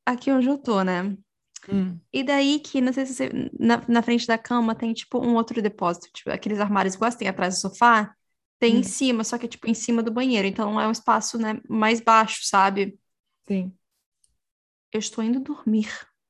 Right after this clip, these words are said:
Speaker 1: O Matt olha pra mim e fala, "Uma
Speaker 2: Hum.
Speaker 1: pessoa pode morar ali."
Speaker 2: <laughs>
Speaker 1: Foi tipo você agora com puxar o pé.
Speaker 2: <laughs> Ai,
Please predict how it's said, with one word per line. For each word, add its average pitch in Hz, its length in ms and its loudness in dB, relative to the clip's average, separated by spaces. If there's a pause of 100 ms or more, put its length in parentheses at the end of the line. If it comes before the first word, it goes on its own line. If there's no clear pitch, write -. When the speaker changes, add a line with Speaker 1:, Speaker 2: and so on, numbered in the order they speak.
(280)
Speaker 1:
O 233 60 0
Matt 226 320 2
olha 220 220 6
pra 214 180 2
mim 208 160 2
e 214 40 0
fala, 190 460 0 (560)
"Uma 208 160 2
Speaker 2:
Hum. - 20 -6
Speaker 1:
pessoa 190 300 0
pode 185 240 2
morar 190 300 4
ali." 208 380 0 (1040)
Speaker 2:
<laughs> 285 1300 4
Speaker 1:
Foi 240 100 4
tipo 240 240 4
você 311 240 4
agora 233 320 6
com 254 180 2
puxar - 280 4
o - 100 0
pé. 262 140 2 (840)
Speaker 2:
<laughs> 349 1800 2 (720)
Ai, 381 480 0